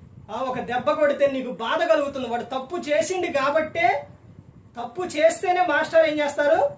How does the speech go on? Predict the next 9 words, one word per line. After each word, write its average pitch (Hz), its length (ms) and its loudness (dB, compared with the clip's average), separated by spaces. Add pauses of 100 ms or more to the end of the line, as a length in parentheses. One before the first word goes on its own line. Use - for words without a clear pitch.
(240)
కొడతారు. 233 560 -8 (1080)
తప్పు 170 200 -12
చేయకుండా 277 540 0
ఏ 262 420 8
ఉపాధ్యాయుడు 277 800 0
కూడా 269 200 0
చెయ్యి 294 720 -2 (380)
చేసుకోడు. 349 480 0 (1700)
అలా 247 260 -6